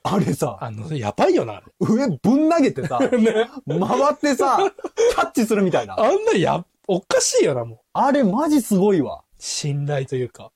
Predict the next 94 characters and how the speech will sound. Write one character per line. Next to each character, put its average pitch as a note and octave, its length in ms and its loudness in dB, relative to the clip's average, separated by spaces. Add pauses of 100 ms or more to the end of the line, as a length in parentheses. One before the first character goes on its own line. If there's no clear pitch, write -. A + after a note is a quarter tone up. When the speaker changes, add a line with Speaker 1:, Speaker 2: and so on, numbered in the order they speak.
(160)
Speaker 1:
で、 G3 100 -2
こ G3+ 120 -2
う、 F#3 40 0
シ - 180 -4
ン G3 100 0
ク G3+ 140 -4
ロ F3+ 80 2
さ F3 120 -4
せ E3+ 140 -6
て E3 100 -4
さ、 A#2+ 380 0
Speaker 2:
う A2 40 -16
ん。 G2+ 60 -20 (840)
Speaker 1:
知 - 160 -10
ら A#3+ 100 0
な A#3 100 -2
い E3+ 60 -6
か？ - 160 -6
エ G#3 60 0
ヴ G#3+ 40 2
ァ D3 220 0
の G#2+ 340 -12
あ B2 60 -14
の C3+ 120 -10
話 D3 280 -10
み C3 100 -8
た G#2+ 100 -10
い G2 40 -14
だ G2 60 -18
よ E2+ 140 -20
ね E2 100 -20
っ - 20 -20 (140)
て F2 80 -18
言 F2+ 100 -18
っ - 20 -20
て G2 100 -18
も F2+ 100 -16
わ G#2 80 -16
か B2+ 80 -8
ん G#2 60 -8
な E2 60 -16
い D#2+ 40 -20
も D2 100 -20
ん F#2 60 -18
ね。 A2+ 120 -18
Speaker 2:
わ A#2 160 -16 (140)
か B2+ 160 -14
ん A2 100 -14
な G#2 60 -18
い。 G#2 100 -20 (360)
Speaker 1:
<laughs> C#3+ 1120 -12
瞬 A3+ 260 -4
間 G#3+ 180 0
心 F#3+ 300 -4
重 F#3 180 0
ね F#3 120 -4
て F#3+ 180 -2
み C#3 120 -6
た B2 100 -6
い G2+ 60 -10
だ F2 60 -16
よ D#2 100 -20
ね。 F#2+ 180 -20 (260)
Speaker 2:
う D3+ 100 -8
ん、 B2 240 -10
わ C#3+ 160 -4
か G3 220 -2
ん D3 120 -4
な A#2 100 -6
い。 - 20 -6 (340)
Speaker 1:
<laughs> - 320 -14
Speaker 2:
で、 F3 80 -8
何 B3 200 0
が F#3+ 80 0
怖 D3 180 -2
い - 20 -4
っ - 40 -8
て C3 60 -6
俺 C#3+ 140 -2
エ G#3+ 40 2
ヴ G#3+ 80 0
ァ - 20 -2
見 D#3+ 100 -8
て D3 120 -4
ん G2+ 60 -10
の G#2 60 -16
よ。 A#2 80 -12 (300)
Speaker 1:
え、 A3 60 2
え？ C4+ 340 0
見 D4+ 80 4
た - 120 -2
の？ C3+ 80 -6
Speaker 2:
う - 20 -10
ん。 D#3 120 -16